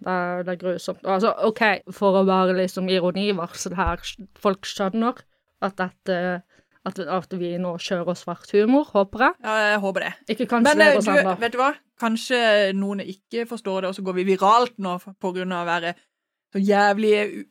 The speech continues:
Speaker 2: ufølsomme pro-skoleskytere. Går vi viralt, og så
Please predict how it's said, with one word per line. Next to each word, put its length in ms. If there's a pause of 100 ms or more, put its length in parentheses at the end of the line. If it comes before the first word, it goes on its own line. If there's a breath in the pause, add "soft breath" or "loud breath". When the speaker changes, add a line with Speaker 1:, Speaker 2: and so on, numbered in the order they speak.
Speaker 2:
ufølsomme 840 (720 soft breath)
pro-skoleskytere. 1300
Går 180
vi 140
viralt, 420
og 100
så 180